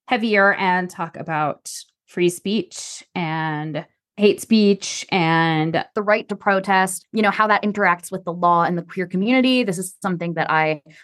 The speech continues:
Speaker 2: well, I just took a class on, you know, constitutional, like, civil rights and liberties.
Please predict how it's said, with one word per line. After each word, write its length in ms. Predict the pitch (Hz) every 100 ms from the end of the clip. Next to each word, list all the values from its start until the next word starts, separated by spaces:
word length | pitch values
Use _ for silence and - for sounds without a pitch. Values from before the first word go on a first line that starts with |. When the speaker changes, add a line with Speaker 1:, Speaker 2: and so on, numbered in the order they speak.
| -
Speaker 2:
well, 80 | 165
I 40 |
just 200 | 185 -
took 120 | 185
a 60 | 165
class 480 | - 185 175 180 175
on, 340 | 165 156 160 160
you 80 |
know, 180 | 160 147
constitutional, 1120 | 151 170 160 170 170 160 160 156 151 143 160 151
like, 200 | 151 160
civil 420 | - 185 170 160
rights 260 | 170 160 165
and 80 |
liberties. 520 | 156 156 160 156 156